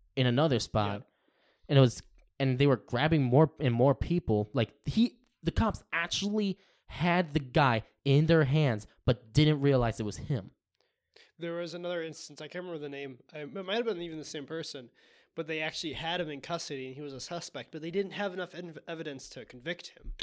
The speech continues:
Speaker 1: It was more like he was a college guy. The reason why they were ca-, collecting a bunch of college guys is because one person said, "Yeah, he had this college's jacket on."
Speaker 2: Right.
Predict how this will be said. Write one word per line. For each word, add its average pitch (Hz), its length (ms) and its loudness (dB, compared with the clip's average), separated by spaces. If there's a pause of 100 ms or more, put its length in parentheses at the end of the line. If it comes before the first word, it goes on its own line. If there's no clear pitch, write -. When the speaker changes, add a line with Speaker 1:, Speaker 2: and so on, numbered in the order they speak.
(260)
Speaker 1:
It 156 100 6
was 165 220 6
more 170 200 6
like 156 240 2
he - 160 0
was 156 140 6
a 151 40 0
college 143 380 4
guy. 190 220 2 (260)
The 143 100 4
reason 156 280 2
why 143 200 2
they 131 200 2
were 123 120 2
ca-, - 300 -2 (160)
collecting 131 360 0
a 120 40 -2
bunch 127 220 2
of - 60 -8
college 123 360 -2
guys 165 260 -4 (220)
is 135 80 -6
because 131 460 -2 (440)
one 139 300 0 (100)
person 135 400 2
said, 120 460 -2 (260)
"Yeah, 127 200 2
he 123 120 0
had 147 540 0
this 120 320 0
college's 120 600 2 (120)
jacket 110 560 -4 (100)
on." - 240 -16 (480)
Speaker 2:
Right. 131 360 -12